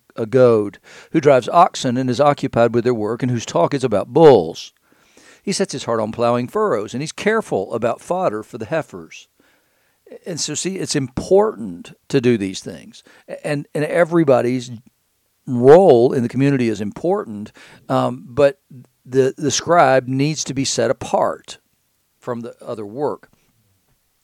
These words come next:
He says, "So it is with every artisan and master artisan who labors by day as well as by night, by well as by day. Those who cut the signets of seals, each is diligent in making a great variety.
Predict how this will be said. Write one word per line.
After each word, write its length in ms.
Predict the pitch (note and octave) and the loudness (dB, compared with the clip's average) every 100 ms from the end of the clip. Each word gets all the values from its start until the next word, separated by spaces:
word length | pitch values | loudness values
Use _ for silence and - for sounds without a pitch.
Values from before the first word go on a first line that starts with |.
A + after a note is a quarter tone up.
| _ - - - | _ -20 -18 -8
He 80 | |
says, 140 | C#3 A2 | -6 -2
"So 180 | D3+ C#3 | 0 2
it 60 | |
is 120 | C#3+ | 2
with 140 | A#2+ B2+ | 2 4
every 220 | C3 E3 | 2 2
artisan 420 | E3 A3 E3 A2 | 0 0 -2 -4
and 80 | A2 | -4
master 340 | D3 E3+ - | -2 -2 -4
artisan 380 | B2 G#2+ G#2 G#2 | -2 0 -2 -4
who 140 | G2+ A2 | -6 -4
labors 500 | C#3 E3+ A2+ G2 F#2+ | -4 -6 -8 -14 -8
by 200 | A#2+ A2+ | -6 -4
day 340 | C3+ E3 G2+ | -4 -2 -4
as 100 | G2 | -6
well 280 | A2 C#3 C3 | -2 0 0
as 80 | G2 | -2
by 160 | G2+ - _ | -8 -14 _
night, 300 | A2+ C#3 - | -6 -6 -4
by 100 | A2+ | -6
well 240 | A2+ C3 E3 | -4 -4 -4
as 140 | B2 | -6
by 180 | - G2+ | -10 -10
day. 320 | G2+ G2 G2 _ - _ | -10 -12 -14 _ -20 _
Those 200 | B2 B2+ | -2 0
who 100 | C3+ | -2
cut 260 | - C3 - | -2 -2 0
the 80 | C3 | -2
signets 640 | - - F3 B2+ G2+ - | -2 -2 -2 -4 -8 -10
of 100 | A2 | -12
seals, 640 | - F#3 F#3 A2 F#2+ - - _ - | -8 -8 -4 -4 -6 -12 -20 _ -6
each 360 | F#3 C#3 B2+ | -4 -4 -4
is 160 | C#3+ A2 | -6 -8
diligent 640 | G#2 C#3+ F3+ E3 G#2 A#2 - | -8 -6 -4 -6 -8 -10 -6
in 140 | B2 | -2
making 340 | B2 B2 C3+ A#2 | -2 -2 -4 -6
a 100 | G#2 | -6
great 260 | B2 A2+ | -4 -6
variety. 800 | A#2 G#2 A2 B2 C#3+ C3 G#2+ G2+ | -8 -8 -2 0 0 0 -2 -6